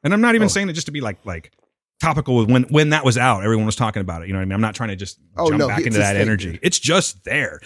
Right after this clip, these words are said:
Speaker 1: There was no reason to have Margot Robbie or, um, oh God, Sharon Tate, take off her shoes in the theater and then have, like, ten seconds on the soles of her feet
Speaker 2: Oh, for
Speaker 1: several
Speaker 2: sure,
Speaker 1: times.
Speaker 2: dude.
Speaker 1: Or even, uh, the other Manson girl that had her feet on the,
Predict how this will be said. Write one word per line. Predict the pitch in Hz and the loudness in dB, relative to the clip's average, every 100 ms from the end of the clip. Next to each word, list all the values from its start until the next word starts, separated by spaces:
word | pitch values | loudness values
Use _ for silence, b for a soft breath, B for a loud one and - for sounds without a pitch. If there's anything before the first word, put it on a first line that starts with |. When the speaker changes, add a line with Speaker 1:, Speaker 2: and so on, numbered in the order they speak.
| B | B
Speaker 1:
There | 190 | 0
was | 185 | 2
no | 190 180 | 2 0
reason | 127 190 190 107 | 2 2 2 0
to | |
have | 90 107 95 | -2 -4 -4
Margot | 104 104 104 | -4 -2 0
Robbie | 107 107 98 92 | 2 2 0 -2
or, | 90 95 95 b b | -2 -2 -2 b b
um, | 98 90 85 85 82 _ _ _ _ _ _ | -6 -4 -4 -8 -12 _ _ _ _ _ _
oh | 110 | -8
God, | 98 76 82 - _ _ - - - | -6 -8 -10 -14 _ _ -12 -10 -2
Sharon | - 143 | 2 4
Tate, | 120 127 90 b b b | 4 0 0 b b b
take | - 143 131 | -4 -2 2
off | 127 123 | 2 2
her | 131 104 98 | 0 0 -2
shoes | - 151 131 104 | -4 -2 -2 0
in | 101 | -2
the | |
theater | 98 117 117 101 95 | -4 -2 -2 0 -2
and | 95 | -2
then | 95 | -2
have, | 98 101 | -2 -2
like, | 104 90 - | -2 -6 -8
ten | - 123 107 | -4 0 0
seconds | - 98 101 87 | 0 -2 -4 -6
on | 90 | -6
the | 87 | -2
soles | 95 87 | -2 -2
of | 85 | -6
her | 85 | -10
feet | 90 85 _ _ _ | -14 -18 _ _ _
Speaker 2:
Oh, | 202 | 2
for | |
Speaker 1:
several | 196 139 127 | 4 4 4
Speaker 2:
sure, | 120 | 2
Speaker 1:
times. | 101 80 76 | 0 -4 -10
Speaker 2:
dude. | - _ _ _ _ _ - | -18 _ _ _ _ _ 0
Speaker 1:
Or | 151 143 | 4 4
even, | 127 143 139 127 | 2 0 0 0
uh, | 107 92 92 - _ _ _ _ _ | 0 -4 -8 -12 _ _ _ _ _
the | 127 | 2
other | 135 123 107 90 - _ _ | 4 4 2 0 -8 _ _
Manson | 107 104 104 104 98 | -4 -2 0 -2 -2
girl | 95 87 | -2 -2
that | 90 | -2
had | 95 | -2
her | 95 | -4
feet | 95 107 | -4 -4
on | 95 90 | -2 -4
the, | 85 | -6